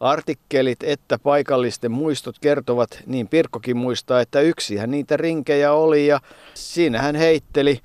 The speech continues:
Pellolla taisi siinä vaiheessa olla lehmiä, että niitäkin joutui vähän varomaan ja oli siellä kiviäkin, koska kiekkoja tahtoi mennä rikki. Mutta ei todella kukaan muista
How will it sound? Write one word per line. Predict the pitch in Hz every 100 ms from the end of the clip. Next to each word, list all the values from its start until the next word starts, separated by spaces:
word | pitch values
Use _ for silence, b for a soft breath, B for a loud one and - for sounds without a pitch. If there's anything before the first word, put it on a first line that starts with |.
| b b b _
Pellolla | 151 160 139 123
taisi | - 147 139 135
siinä | 160 147
vaiheessa | 143 143 135 - 143
olla | 147 127
lehmiä, | 143 156 156 151 139
että | 131 135
niitäkin | 127 139 156 - 151
joutui | 135 143
vähän | 143 139 135
varomaan | 139 139 135 135 131
ja | 131
oli | 156 131
siellä | 120 107 107
kiviäkin, | - 175 156 131 120 123
koska | 127 - 131
kiekkoja | 151 139 - 117 107
tahtoi | 123 117 - 123
mennä | 120 123 123
rikki. | 120 151 143 - - 127 B B B B
Mutta | - 156 - 139
ei | 143 147
todella | 123 131 139 131 -
kukaan | 156 165 131
muista | 113 131 123 -